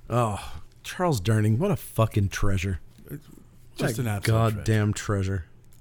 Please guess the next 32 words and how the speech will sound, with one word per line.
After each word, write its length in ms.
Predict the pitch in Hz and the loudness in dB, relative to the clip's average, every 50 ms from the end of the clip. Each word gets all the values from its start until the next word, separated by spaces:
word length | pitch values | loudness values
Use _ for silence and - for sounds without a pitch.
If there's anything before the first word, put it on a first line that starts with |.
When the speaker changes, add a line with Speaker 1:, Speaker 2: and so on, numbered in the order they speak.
| - - - - - - _ | -20 -20 -20 -20 -20 -20 _
Speaker 1:
treasure. 80 | - - | -20 -12
Speaker 2:
Just 220 | - 147 143 - - | -10 -10 -10 -8 -12
a 60 | 95 | -14
treasure. 480 | - - - - 92 87 - - 78 - - - - - - - - - - _ - | -14 -14 -12 -10 -10 -10 -12 -12 -16 -18 -20 -20 -20 -20 -20 -20 -20 -20 -20 _ -10
Speaker 1:
Give 140 | - - 214 | 0 2 4
me 100 | 208 185 | 6 6
more 220 | 151 131 127 123 117 | 6 8 6 6 4
of 80 | 107 90 | 2 0
that. 340 | 92 92 92 87 - - - - - - - - - - - - | -2 -2 -2 -2 -4 -8 -16 -20 -20 -20 -20 -20 -20 -20 -8 2
Um, 320 | - 151 143 139 131 135 127 - | 4 6 8 8 6 4 2 0
so 200 | - - - 156 113 - - - - - - - | 0 6 8 8 8 8 4 2 0 -2 -8 -8
<laughs> 300 | - - - - - - 185 - - - - - - | -8 -4 -6 -4 2 4 2 2 2 -4 -10 -12 0
Speaker 2:
Give 120 | - 392 285 | 4 8 8
me 80 | 247 220 | 8 8
more 200 | 226 247 240 233 | 8 6 4 6
of 60 | 214 | 6
that. 540 | 208 208 185 160 - - - 143 131 - - | 8 8 8 8 6 2 -6 -8 -8 -4 6
Speaker 1:
Give 160 | 196 202 220 | 6 8 8
me 40 | 220 | 10
Speaker 2:
He 40 | |
was 80 | 208 170 | 10 10
on 80 | 160 160 | 10 10
Speaker 1:
more. 80 | 165 156 | 10 8
Speaker 2:
Will 100 | - 196 | 8 6
and 80 | 185 | 4
Grace. 400 | 175 190 185 151 117 - - - | 2 2 2 0 0 -4 -10 -10
You, 80 | 117 107 | -10 -8
you 260 | 101 110 117 113 107 107 | -8 -8 -8 -8 -8 -8
watch 240 | 117 110 110 - - | -8 -8 -8 -8 -8
Will 120 | 113 107 | -8 -8
and 80 | 107 98 | -8 -10
Grace. 300 | 92 87 78 - - - | -10 -12 -14 -14 -14 -16